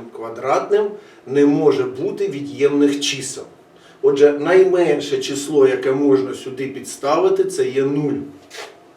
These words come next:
Далі числа можуть збільшуватися, бути будь-якими,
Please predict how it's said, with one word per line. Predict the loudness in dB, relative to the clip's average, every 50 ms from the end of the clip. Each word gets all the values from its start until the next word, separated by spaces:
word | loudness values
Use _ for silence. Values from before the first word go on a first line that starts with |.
| _ _ _ _ -20 -20 -20 -20 -20 _ _ _ -20 -20 -20 -20 -20 -20 -20 -20 -20 -20 -20 -20 -14
Далі | -6 0 2 2 4 4 2 2
числа | 0 -2 -4 -4 -4 -4 -2 -2
можуть | 2 4 4 4 4 4 0
збільшуватися, | -4 -6 -4 -4 -4 -4 -4 -2 0 2 2 2 0 -2 -2 0 2 0 0
бути | 0 -2 -2 -2 0 0 -2
будь-якими, | -2 0 0 0 0 0 0 0 0 -2 -2 -2 -2 -2 -2 -4